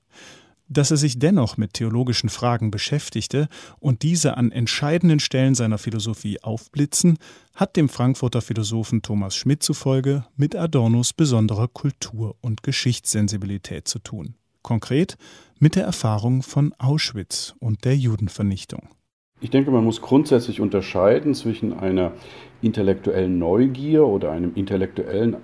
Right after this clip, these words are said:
Speaker 2: Interesse Adornos an theologischen Motiven und an einer biografischen, äh, Prägung durch Religiosität. Ich glaube, dass eine intellektuelle Neugier an Theologie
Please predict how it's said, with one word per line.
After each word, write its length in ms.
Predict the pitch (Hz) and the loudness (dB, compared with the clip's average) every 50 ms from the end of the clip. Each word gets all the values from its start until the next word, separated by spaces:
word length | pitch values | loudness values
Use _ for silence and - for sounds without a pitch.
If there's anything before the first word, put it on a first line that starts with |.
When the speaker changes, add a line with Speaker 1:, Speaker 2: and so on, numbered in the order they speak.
| - | -8
Speaker 2:
Interesse 680 | - 98 95 - - - 82 101 120 120 - 143 123 | -6 -6 -6 -6 -10 -6 -4 -2 -2 0 0 0 2
Adornos 600 | 120 113 104 98 104 104 107 110 110 107 101 - - | 2 0 0 0 2 2 2 2 0 -2 -4 -6 -4
an 240 | - 104 113 117 117 | 0 2 2 2 2
theologischen 760 | - 117 107 101 98 98 101 101 95 101 95 98 104 95 | 0 0 0 2 2 2 2 2 0 -4 -4 -4 -4 -4
Motiven 640 | 92 87 82 - - - 127 151 160 156 180 180 175 - - - - - - - - - - - | -2 -4 -6 -6 -6 -4 -4 -4 -4 -4 -4 -4 -4 -6 -10 -16 -18 -18 -18 -20 -20 -20 -4 2
und 280 | - 117 131 135 123 - | 6 6 6 6 6 4
an 140 | - 104 | 2 2
einer 240 | - 104 104 107 98 | 2 2 2 0 0
biografischen, 960 | 95 101 101 95 92 - - 90 90 98 104 - 110 98 - - 104 98 98 95 | 2 2 2 2 2 2 2 4 4 4 2 0 -4 -6 -4 -2 0 0 0 2
äh, 140 | 90 90 87 | 0 0 -2
Prägung 760 | 85 - - 87 85 90 95 95 92 95 90 90 90 82 | -4 -6 -4 -2 0 0 0 2 2 2 2 2 0 -2
durch 380 | - 92 85 85 82 - - - | -2 0 0 0 -2 -4 -4 -4
Religiosität. 1000 | 82 87 87 85 - - 85 87 85 85 82 82 - - 85 80 80 - - - - - - - - - - - - - - _ | -2 -2 -2 -4 -6 -6 -6 -6 -6 -6 -8 -10 -8 -6 -6 -6 -6 -8 -12 -20 -20 -20 -20 -20 -20 -20 -20 -20 -20 -20 -8 _
Ich 140 | - 120 120 | -2 -2 2
glaube, 260 | - 127 117 110 107 | 4 6 6 6 6
dass 140 | 107 101 - | 4 2 2
eine 160 | 107 95 98 | 2 2 2
intellektuelle 760 | - - 123 135 135 139 123 107 107 - - - - 95 92 | 2 4 4 4 4 4 4 2 2 0 -2 -2 -2 0 0
Neugier 540 | 95 95 92 104 120 117 110 110 101 92 73 | 0 2 2 2 2 2 2 2 0 0 -2
an 280 | 85 85 90 92 87 - | -4 -6 -6 -8 -10 -8
Theologie 720 | - 107 101 98 95 95 90 - - 107 120 135 139 131 | -6 -4 -2 -2 -2 -4 -4 -4 -4 -4 -2 -2 -2 -2